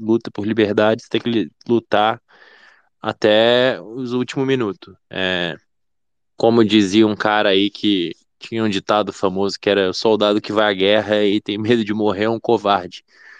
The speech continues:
Não sei onde que esse cara tá, mas parece ele meio covarde, mas enfim. É, então é muito que isso. E, e, e se você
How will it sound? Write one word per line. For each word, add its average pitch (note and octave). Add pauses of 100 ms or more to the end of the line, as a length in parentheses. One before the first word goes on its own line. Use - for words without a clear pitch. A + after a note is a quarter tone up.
(280)
Não G2+
sei A2
onde G#2+
que -
esse G2
cara G2
tá, A2+
mas G2
parece G2
ele G2+
meio G2
covarde, F#2+
mas A2
enfim. G#2+ (500)
É, G#2 (120)
então B2+
é C#3+
muito D3
que -
isso. C#3
E, A2+
e, A#2+
e B2 (360)
se -
você D3